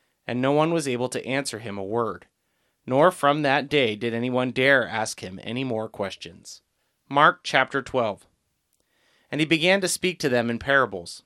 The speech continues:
A man planted a vineyard and put a fence around it and dug a pit for the winepress and built a tower and leased it to tenants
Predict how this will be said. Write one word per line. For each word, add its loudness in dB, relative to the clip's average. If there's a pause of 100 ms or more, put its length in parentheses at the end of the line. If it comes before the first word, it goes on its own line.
(420)
A -4
man 2
planted 0
a 2
vineyard -4
and -14
put -2
a -4
fence -2
around 0
it -8
and -10
dug 0
a -4
pit -2
for -10
the -4
winepress -6
and -8
built -4
a -6
tower -2 (460)
and 0
leased -2
it -2
to -8
tenants -4